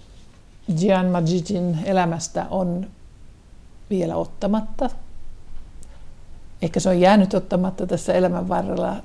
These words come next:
tai se voi olla tulevaisuuden kuva. Gian,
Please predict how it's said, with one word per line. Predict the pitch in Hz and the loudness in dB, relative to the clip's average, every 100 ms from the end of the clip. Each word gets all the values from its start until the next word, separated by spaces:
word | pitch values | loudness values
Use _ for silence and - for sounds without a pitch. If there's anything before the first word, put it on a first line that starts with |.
| - | -2
tai | 202 185 | 2 4
se | 202 | 6
voi | 208 | 6
olla | 220 | 6
tulevaisuuden | 220 254 170 101 - - 208 | 4 6 6 4 -4 -6 -6
kuva. | - - - - - - - - - - - - - 202 | -6 -8 -10 -14 -16 -14 -16 -14 -10 -8 -8 -10 -2 4
Gian, | 208 214 202 | 8 8 6